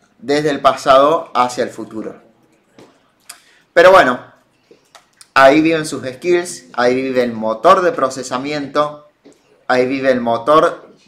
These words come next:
que le permite hablar de nuevo con nosotros de forma natural, con sus voces. Así que bueno, acuérdense de esta palabra, Amazon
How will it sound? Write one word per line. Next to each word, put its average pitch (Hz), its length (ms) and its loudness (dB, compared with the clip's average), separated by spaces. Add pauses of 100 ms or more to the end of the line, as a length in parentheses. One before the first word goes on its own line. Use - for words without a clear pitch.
(140)
que 139 140 0
le 127 140 2
permite 135 680 0
hablar 175 480 0
de 139 100 -6
nuevo 139 280 0
con 120 160 -6
nosotros 123 720 -6
de 110 100 -8
forma 135 440 2
natural, 117 680 -2
con 131 180 -4
sus 123 200 -10
voces. 120 640 -4 (2750)
Así 156 260 0
que 190 80 -4
bueno, 196 440 -2 (1120)
acuérdense 175 640 4
de 165 120 0
esta 143 260 -4
palabra, 110 560 0 (240)
Amazon 165 680 -4